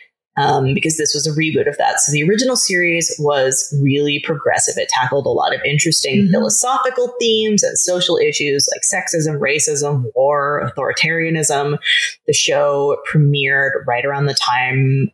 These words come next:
Speaker 1: the U S involvement in the Vietnam War was escalating. It had a diverse cast of human characters, including, uh, Lieutenant Uhura. Did I get
Speaker 2: Mm-hmm.
Speaker 1: it right for you this time? Did I say Uhura right enough so I'm not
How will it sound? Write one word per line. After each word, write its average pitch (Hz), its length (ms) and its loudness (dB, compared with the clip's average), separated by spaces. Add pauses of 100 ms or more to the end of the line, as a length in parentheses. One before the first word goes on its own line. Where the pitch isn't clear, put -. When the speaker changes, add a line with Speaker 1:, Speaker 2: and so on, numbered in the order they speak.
Speaker 1:
the 143 120 -2
U 120 180 4
S - 160 0
involvement 123 480 -2
in 120 80 -2
the 113 80 -4
Vietnam 123 500 -2
War 214 320 2
was 202 160 0
escalating. 170 1000 0 (460)
It - 160 0
had - 340 0
a 131 300 0 (100)
diverse 170 460 -2
cast 156 420 -2
of 123 140 0
human 139 320 0
characters, 185 760 -2
including, 131 760 0 (400)
uh, 127 400 2
Lieutenant 135 400 0
Uhura. 143 640 -2 (720)
Did 214 140 2
I 190 60 4
get 226 280 2
Speaker 2:
Mm-hmm. 175 60 -6
Speaker 1:
it - 20 -2
right 175 260 -2
for 226 60 -2
you 208 160 2
this 208 180 0
time? 233 140 0
Did 240 120 -2
I 165 180 0
say 165 200 0
Uhura 185 640 0
right 175 220 0
enough 175 300 -2
so 175 160 2
I'm 165 100 2
not 170 240 0